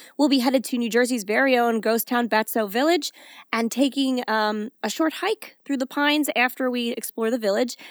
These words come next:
And during this whole time, we will be telling you some terrifying ghost stories about the area. So,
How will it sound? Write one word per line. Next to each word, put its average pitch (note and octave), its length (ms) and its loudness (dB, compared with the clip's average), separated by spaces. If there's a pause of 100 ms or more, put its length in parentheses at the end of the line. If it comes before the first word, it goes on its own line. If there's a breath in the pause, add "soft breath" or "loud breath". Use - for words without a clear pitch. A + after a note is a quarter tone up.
(100)
And A#3 120 0
during A#3 260 4
this A3 160 -2
whole B3+ 180 2
time, A3 380 0
we G#3 140 -4
will G#3 160 0
be G3+ 100 -6
telling G#3 380 -4
you G3 320 -4
some G3 180 -8
terrifying G3 480 -4
ghost D#3+ 220 -4
stories F#3 320 -4
about - 180 -10
the - 140 -8
area. D3 320 -8 (480 loud breath)
So, C#4 420 2